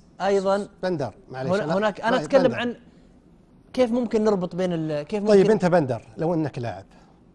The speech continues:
Speaker 2: أو أي واحد لاعب و-، و-، ومباراة هامة والحكم يأمر باستمرار اللعب ولا عندك أي مشكلة وجيتك الكرة قدام الخص-، باب الخصم، وش بتسوي؟ وش بتسوي لو أنك أيضًا شتت الكرة برا؟ جمهور، الجمهور، ال-، ال-، الجمهور فريقك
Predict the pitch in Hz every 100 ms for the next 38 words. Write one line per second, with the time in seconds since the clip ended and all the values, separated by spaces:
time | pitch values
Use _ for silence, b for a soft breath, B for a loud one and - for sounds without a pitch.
0 | - 139 139 160 117 101 90 95 - -
1 | _ _ 123 120 143 139 131 123 123 127
2 | 127 135 131 135 139 101 123 143 151 156
3 | - - 127 120 156 - 147 117 - 131
4 | 139 117 117 - 123 123 123 151 175 120
5 | 127 127 123 139 135 135 123 123 123 160
6 | - 139 160 151 123 120 123 113 127 120
7 | - 127 117 120 110 120 143 151 151 147
8 | 139 151 _ - _ _ _ _ _ _
9 | - _ _ _ - _ _ _ _ _
10 | B B 208 226 233 - 247 247 233 196
11 | 196 214 214 185 214 202 180 175 190 185
12 | - 202 160 170 151 135 160 165 208 190
13 | 175 160 156 175 214 196 151 139 143 139
14 | 135 131 143 156 196 165 170 170 160